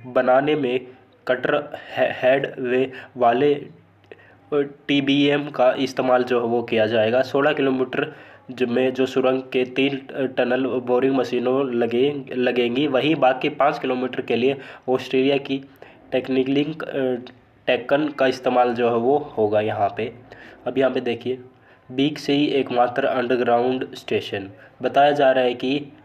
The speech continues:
इस हाई, हाई स्पीड रेल परियोजनाओं का एकमात्र अंडर-, अंडरग्राउंड जो स्टेशन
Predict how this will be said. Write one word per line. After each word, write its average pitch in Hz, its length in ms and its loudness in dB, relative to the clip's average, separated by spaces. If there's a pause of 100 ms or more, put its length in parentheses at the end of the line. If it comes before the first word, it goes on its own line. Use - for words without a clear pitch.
इस 139 160 -6
हाई, 127 220 2 (160)
हाई 127 240 2
स्पीड 123 360 -2
रेल 123 180 0
परियोजनाओं 120 580 0
का 123 140 2
एकमात्र 123 640 0
अंडर-, 120 440 -4
अंडरग्राउंड 123 580 0
जो 113 260 -2
स्टेशन 117 440 -4